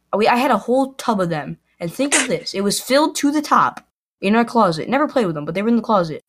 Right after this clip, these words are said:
This closet was, like, in, like, the dining room. It was, it was a really cool house, but it was kinda weird. But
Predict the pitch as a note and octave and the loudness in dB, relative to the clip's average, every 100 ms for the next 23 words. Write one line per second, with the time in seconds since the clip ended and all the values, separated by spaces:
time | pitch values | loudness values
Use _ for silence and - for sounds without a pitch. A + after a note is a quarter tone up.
0 | _ _ _ _ _ _ - G3+ - A3 | _ _ _ _ _ _ -10 -4 2 2
1 | F#3 F3 E3+ F3 E3 D#3 D#3 C3+ D3+ E3 | 2 -2 -2 -2 -4 -4 -8 -6 -4 -4
2 | E3+ F3+ D#3+ - - E4 D#4+ B3 D4+ - | -4 -4 -6 -8 -4 -2 2 4 4 2
3 | G#3 D3+ F3 F3 D#3 - D#3+ D3 D#3 F#3 | 0 2 2 0 -6 -4 -4 -4 -8 -8
4 | _ _ F3 E3 | _ _ -4 -4